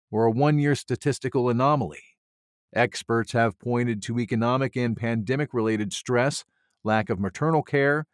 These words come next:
and limiting access to abortions and reproductive health care as reasons for the increase in infant mortality rates.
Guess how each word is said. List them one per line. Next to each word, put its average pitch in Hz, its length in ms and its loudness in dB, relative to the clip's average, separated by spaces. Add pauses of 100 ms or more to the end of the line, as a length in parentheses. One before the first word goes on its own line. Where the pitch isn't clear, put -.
(280)
and 123 220 -2
limiting 180 460 2
access 143 440 0
to 117 200 -2
abortions 131 560 0
and 113 120 -2
reproductive 127 600 -4
health 165 340 -2
care 110 260 -2
as 120 300 -4
reasons 123 560 -4
for - 180 -8
the 127 220 -4
increase 110 640 -6 (300)
in 123 240 -4
infant 113 320 -4
mortality 117 560 0
rates. - 500 -6